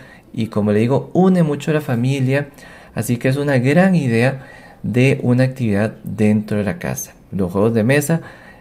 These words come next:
y como le digo, es un verdadero clásico de, de actividades caseras. El número ocho, ¿qué tal un taller pero de cocina? Un taller de cocina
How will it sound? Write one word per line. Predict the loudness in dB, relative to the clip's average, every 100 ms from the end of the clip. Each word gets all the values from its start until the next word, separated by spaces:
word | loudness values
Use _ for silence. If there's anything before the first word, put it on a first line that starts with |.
| _ -10
y | -6
como | -2 0 2
le | 4
digo, | 4 4
es | 2 -2
un | 0 2
verdadero | 2 2 0 0 -2
clásico | 0 2 2 0 -4 -2 -4 -6 -20 -20 -20 -20 -10
de, | 0 2 4 4 2 -2
de | -2
actividades | -2 -2 -2 0 0 2 0 -4 -10 -14 -18 _ _
caseras. | -2 -2 -2 -8 -10 -14 -14 -16 -20 _ _ _ _ -2
El | 2
número | 4 6 6
ocho, | 4 2 -8 -10 -20 -20 -20 -10
¿qué | -6
tal | -2 0 2
un | 0 0
taller | 0 2 0 -2
pero | -2 0 4 4
de | 2 0
cocina? | -8 0 4 4 4 -2 -10 -20 -20 -20 -12
Un | -8
taller | -2 2 2
de | 0
cocina | -2 -6 -4 -2 -4